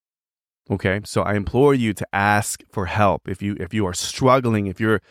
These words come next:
trying to get over, uh, an emotional, mental hurdle, if you're asking, if you're trying to start a podcast, if you're trying to start a new business,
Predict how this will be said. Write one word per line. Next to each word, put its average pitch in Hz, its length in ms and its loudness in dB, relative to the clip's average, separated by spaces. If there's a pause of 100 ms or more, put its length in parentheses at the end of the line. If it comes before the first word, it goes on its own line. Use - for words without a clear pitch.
(480)
trying 139 440 4
to 117 120 -6
get 113 160 2
over, 107 560 2
uh, 98 160 4
an 113 80 0
emotional, 107 600 2
mental 104 400 0
hurdle, 98 480 2
if 90 100 -4
you're 110 180 2
asking, 110 520 0
if 107 120 -2
you're 107 80 0
trying 123 200 -2
to 110 60 -4
start 104 200 2
a 90 60 -2
podcast, 95 840 0 (460)
if 104 120 0
you're 113 120 2
trying 127 680 4
to 104 600 -2 (440)
start 107 380 2
a 110 60 6
new 123 180 6
business, 117 840 0